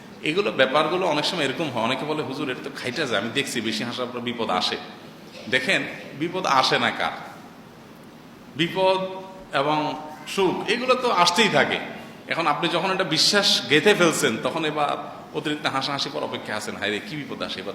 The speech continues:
তো আপনার পেটে মোচড় দিল, কোনো এই যে বিপদ আসলো।" মানে তখন শয়তান একটা রিলেট করে দেয় আর কি, যে মনে হয় যে এইটাই বোধহয় সেটা, যে আগেরটার কারণে আসছে, এটা এমনি আসছে, আপনি না আসলেও পেটে মোচড়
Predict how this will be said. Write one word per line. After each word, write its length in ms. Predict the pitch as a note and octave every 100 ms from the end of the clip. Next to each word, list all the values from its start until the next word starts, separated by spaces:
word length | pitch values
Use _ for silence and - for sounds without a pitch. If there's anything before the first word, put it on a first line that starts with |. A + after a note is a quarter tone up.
| G#2
তো 80 | C3
আপনার 220 | B2+ C3 -
পেটে 180 | C#3 C3+
মোচড় 240 | A#2 A2 F#2+
দিল, 140 | F2+
কোনো 140 | F#2+ A#2
এই 60 |
যে 120 | A2 A2
বিপদ 240 | F#2+ F2
আসলো।" 200 | D#2 - - - - - - - - - - - - - - G#2+
মানে 120 | A#2+
তখন 240 | C#3 C3+ F#3+
শয়তান 340 | E3+ D#3 F3
একটা 200 | F3+ F#3
রিলেট 280 | F3 F3 F3
করে 220 | G3 E3+
দেয় 200 | A#2+ G#2+
আর 40 | F#2
কি, 340 | - - -
যে 60 | D#3
মনে 200 | D#3+ F3
হয় 120 | E3+
যে 120 | F3
এইটাই 220 | D3+ E3+
বোধহয় 240 | D#3 D3 C#3+
সেটা, 320 | D3+ C3+ A#2
যে 140 | G#2+
আগেরটার 380 | A2+ A2+ A2+ A#2
কারণে 240 | A2+ G#2 F#2
আসছে, 220 | F2+ F#3
এটা 80 | A3
এমনি 220 | A3+ C4+
আসছে, 280 | E3+ - E3+ - - - -
আপনি 180 | C#3+ D3+
না 120 | D3
আসলেও 240 | D3+ F3 F#3+
পেটে 160 | F3
মোচড় 220 | D3+ C#3